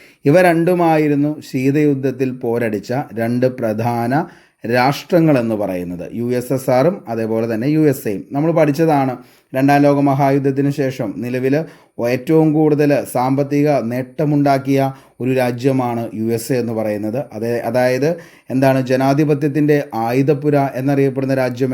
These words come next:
ഏതാണെന്ന് ചോദിച്ചാൽ അത് യു എസ് എ ആണ്. അതേപോലെ തന്നെ രണ്ടാം ലോക മഹായുദ്ധത്തിൽ ഈ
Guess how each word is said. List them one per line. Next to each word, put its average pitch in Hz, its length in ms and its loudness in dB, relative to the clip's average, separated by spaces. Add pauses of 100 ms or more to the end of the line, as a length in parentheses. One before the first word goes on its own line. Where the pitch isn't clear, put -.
ഏതാണെന്ന് 123 340 -4
ചോദിച്ചാൽ 120 280 -2 (100)
അത് 104 160 -4 (100)
യു 123 80 0 (100)
എസ് 113 180 -4
എ - 100 0
ആണ്. 127 120 -2 (340)
അതേപോലെ 139 380 4
തന്നെ 156 220 2
രണ്ടാം 151 340 4
ലോക 151 100 0 (140)
മഹായുദ്ധത്തിൽ 151 640 0 (420)
ഈ 131 100 0